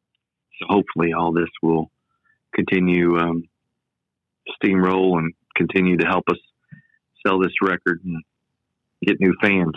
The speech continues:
But that's, that's, uh, right now we're just trying to make sure that every, every show that we play, that we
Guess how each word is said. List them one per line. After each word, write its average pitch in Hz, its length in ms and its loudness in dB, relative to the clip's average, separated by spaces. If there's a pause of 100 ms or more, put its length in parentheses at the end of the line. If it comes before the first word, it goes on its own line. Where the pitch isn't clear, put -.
But - 120 -4
that's, 87 180 -2 (1000)
that's, - 280 -2
uh, 113 200 2
right 120 200 2
now 120 200 2
we're 113 120 2
just 101 260 0
trying 107 180 2
to 101 60 -2
make 101 220 -2
sure 104 120 0
that 101 100 0
every, 101 240 0 (100)
every 101 280 0
show 101 140 2
that 87 100 0
we 95 180 0
play, 101 360 2
that 87 280 0
we 90 140 -2